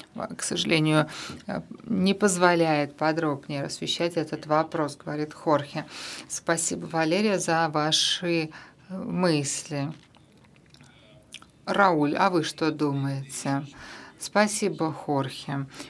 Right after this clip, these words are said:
Мне кажется, что документ, который был нам представлен, это прекрасная, э, коллекция,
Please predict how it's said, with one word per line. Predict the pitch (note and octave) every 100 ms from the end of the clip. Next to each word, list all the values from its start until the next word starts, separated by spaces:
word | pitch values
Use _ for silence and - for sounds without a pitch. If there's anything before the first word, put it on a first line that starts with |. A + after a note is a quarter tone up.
| -
Мне | F#3+ F#3+
кажется, | G#3 G3 - F#3+
что | - F#3+
документ, | F#3 F#3 G3 A3 A#3
который | - F3+ E3+ F3 F3
был | E3 E3+ D#3 D#3 - - - -
нам | - F3+ E3+ D#3 D#3 -
представлен, | F#3+ F3 - - F3 D#3+ D3+ D3+ D3 - - -
это | - G#3 G#3 F#3+ F3+ E3+ E3 D#3+ D#3 - - - - _ - - B3 - -
прекрасная, | G3 G3 - A3 G#3 - G3+ G3 F#3 F3+ - - _ _ _ - - - - - - - - - -
э, | - - - -
коллекция, | A3 A3+ A#3+ G#3+ - - - G3 F#3 F3+ E3+ E3+ E3+